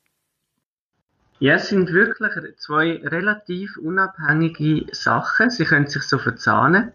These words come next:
aber sie werden wie aus unterschiedlichen Quellen gespeisen. Also zum Beispiel beim Selbstvertrauen ist vor allem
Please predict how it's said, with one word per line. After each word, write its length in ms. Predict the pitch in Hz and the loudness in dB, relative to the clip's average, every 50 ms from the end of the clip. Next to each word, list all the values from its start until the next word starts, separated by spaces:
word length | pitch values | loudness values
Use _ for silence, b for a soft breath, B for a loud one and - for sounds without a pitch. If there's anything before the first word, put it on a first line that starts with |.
| _ _ | _ _
aber 380 | - 135 139 135 160 160 - - - _ _ _ | -2 -2 2 4 2 2 2 0 -8 _ _ _
sie 240 | 143 - - 170 147 | -8 0 0 2 4
werden 340 | 147 147 147 143 147 139 143 | 6 4 4 2 -4 -10 -6
wie 140 | 165 185 | -6 -6
aus 180 | 180 175 - - | -6 -6 -8 -8
unterschiedlichen 920 | - 156 165 175 175 185 170 160 - - 170 156 - 143 143 - 143 135 _ | -6 -4 -4 -4 -4 -6 -8 -8 -8 -8 -8 -8 -8 -8 -10 -10 -10 -14 _
Quellen 420 | - - 127 127 131 139 151 160 | -10 -6 -4 -2 -2 -2 -2 -4
gespeisen. 680 | - - - - - 123 107 107 - - 104 101 107 117 _ _ _ | -6 -8 -16 -8 -6 -6 -6 -6 -10 -14 -16 -16 -16 -20 _ _ _
Also 240 | - 123 117 139 135 | -8 -6 -4 -4 -6
zum 260 | - - 143 139 131 | -4 -2 -2 -2 0
Beispiel 420 | 147 180 175 - - - 165 160 | -2 -4 -6 -6 -6 -2 -2 -2
beim 320 | 156 - 139 135 135 135 131 | -2 -2 0 0 2 0 0
Selbstvertrauen 920 | 135 - 127 131 147 165 - - - 151 - - 127 123 123 127 131 135 131 | 0 2 2 2 2 0 -4 -8 -10 -10 -4 0 2 2 4 2 2 0 -2
ist 140 | 123 - | -6 -8
vor 180 | - - 120 113 | -6 -4 -2 0
allem 420 | 110 107 117 127 139 147 151 147 | 2 2 4 4 4 2 2 0